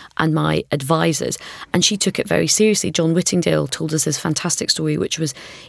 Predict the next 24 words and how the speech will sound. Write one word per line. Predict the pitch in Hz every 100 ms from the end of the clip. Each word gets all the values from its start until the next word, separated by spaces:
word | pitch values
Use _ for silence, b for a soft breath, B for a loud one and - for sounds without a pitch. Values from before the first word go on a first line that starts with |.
| _
even | 202 190
after | 185 165 151
years | 147 160 185 190 180 -
and | - 156
years | 151 165 160 151
of | -
being | 160
at | 156
the | -
dispatch | - - - -
box, | - -
this | 151 -
formidable | - 170 165 175 180 170 160 143 -
opponent, | - 170 156 - - - B B B B B
her | - 180
legs | 180 180 165 -
still | - 170 156
shook | - - 175 - - - -
and | - 156
she | -
still | 165 - - 156 147 143 -
felt | - - 156 -
incredibly, | 95 - - - 180 170 156 156 147 147 135 B B B -
um, | 151 143